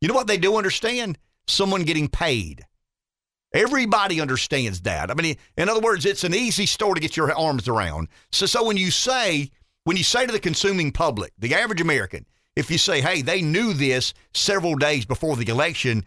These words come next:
and they refused to reveal it," the American public would go, "Of course they did." <laughs> I mean, I'm sure they did. I mean, who, you, you, you would probably do, or, or you'd, you'd fall in that same category by trying to, you know, to squelch the story or disallow it from being out of the mainstream.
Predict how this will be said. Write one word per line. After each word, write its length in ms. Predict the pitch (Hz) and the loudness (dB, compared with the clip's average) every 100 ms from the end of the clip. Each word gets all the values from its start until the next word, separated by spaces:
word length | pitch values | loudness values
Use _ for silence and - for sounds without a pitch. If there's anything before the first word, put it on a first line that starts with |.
| - _ | -8 _
and 100 | 123 | 0
they 80 | 147 | 0
refused 520 | 120 120 170 180 156 | 0 -2 0 0 0
to 80 | 135 | 0
reveal 380 | 113 107 156 113 | 0 0 0 -2
it," 100 | - _ _ _ | -6 _ _ _
the 100 | 151 | -2
American 360 | 156 214 - 160 | 2 2 2 -2
public 340 | 190 208 175 | -2 -2 -2
would 120 | 156 | -2
go, 300 | 139 139 113 - | 0 0 0 -4
"Of 80 | - | -4
course 240 | 311 - | -4 -4
they 140 | 120 | -4
did." 360 | 101 85 67 78 - | -2 -4 -6 -8 -6
<laughs> 40 | |
I 540 | 143 - _ _ - | -8 -8 _ _ -4
mean, 100 | 233 | 0
I'm 80 | 226 | 2
sure 280 | - 403 370 | 2 2 2
they 180 | 151 120 | 0 0
did. 340 | 113 87 92 | 0 -2 -2
I 40 | 143 | 0
mean, 100 | 190 | 0
who, 160 | 254 | 0
you, 240 | 170 208 190 | -4 -6 -6
you, 240 | 143 117 | -6 -6
you 380 | 139 202 160 294 | -4 0 2 2
would 160 | 339 - | 0 0
probably 400 | 143 156 147 139 | 0 2 0 2
do, 300 | 156 147 139 - - | 2 2 -2 -8 -4
or, 140 | 156 | 0
or 280 | 165 143 113 _ _ _ _ | 2 0 -4 _ _ _ _
you'd, 280 | - 254 165 | -12 -8 -2
you'd 160 | 208 - | -2 0
fall 220 | 196 170 | 0 2
in 80 | 160 | 0
that 140 | 156 | 0
same 280 | - 190 165 | 0 0 -2
category 500 | 185 233 156 135 113 | -2 -2 0 0 2
by 160 | 117 | 0
trying 320 | 117 156 151 123 | 0 0 0 0
to, 160 | 104 - _ - | -4 -6 _ -4
you 80 | 151 | 0
know, 140 | 127 | 0
to 80 | 120 | 0
squelch 440 | - 165 180 - | -2 0 -2 -2
the 80 | 147 | -6
story 500 | - 165 156 127 107 | -4 -2 0 2 2
or 100 | 104 | 0
disallow 520 | 101 - 151 147 143 | 0 0 0 0 0
it 40 | 131 | -2
from 140 | 120 | -2
being 280 | 139 135 113 - _ - | 0 0 -2 -8 _ -2
out 140 | 151 | 0
of 60 | 131 | 0
the 60 | |
mainstream. 640 | 135 143 - 131 110 98 | 0 0 0 0 0 -2